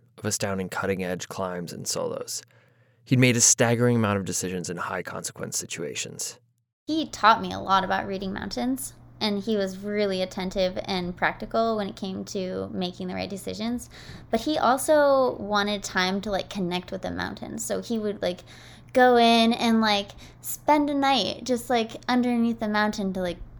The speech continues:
Speaker 2: see what the energy would be like and see if it was inviting him up. And if it didn't, yeah, like, he was kind of, like, intuitive to listening.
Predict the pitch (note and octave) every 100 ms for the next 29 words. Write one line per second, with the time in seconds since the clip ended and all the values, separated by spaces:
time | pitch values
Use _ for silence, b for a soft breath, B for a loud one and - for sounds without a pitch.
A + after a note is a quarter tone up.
0 | - - - - - A#3+ A#3 A3+ A3 G#3
1 | F#3+ F3+ E3+ - F3 G2 - - G#3 G3
2 | B3+ A#3+ A#3+ G#3 A3+ G#3+ G3+ G3+ G3+ G3+
3 | F#3+ G3 E3+ D#3 - G#3 G#3 A#3 B3+ A#3+
4 | - - F#3+ D#3+ F3 - C4 A#3+ A3+ -
5 | G#3 F#3 G3 G3+ - - G3+ F#3+ F#3+ E3
6 | E3+ D#3+ - F3 - F2 - G3+ G3+ G3
7 | F#2 F#2+ F#2